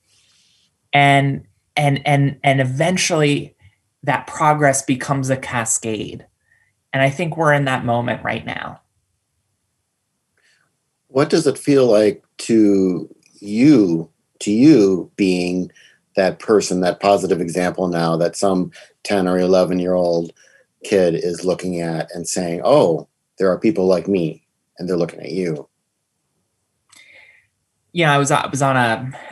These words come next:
Speaker 1: um, Zoom with a local G S A today.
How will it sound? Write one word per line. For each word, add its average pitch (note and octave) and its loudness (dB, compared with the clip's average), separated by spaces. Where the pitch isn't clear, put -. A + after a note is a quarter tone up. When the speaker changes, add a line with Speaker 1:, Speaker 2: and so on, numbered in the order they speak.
Speaker 1:
um, A#2 -4
Zoom C3+ 2
with B2 0
a B2 0
local A2+ 0
G A2+ -2
S A2+ 0
A A2 -2
today. - -8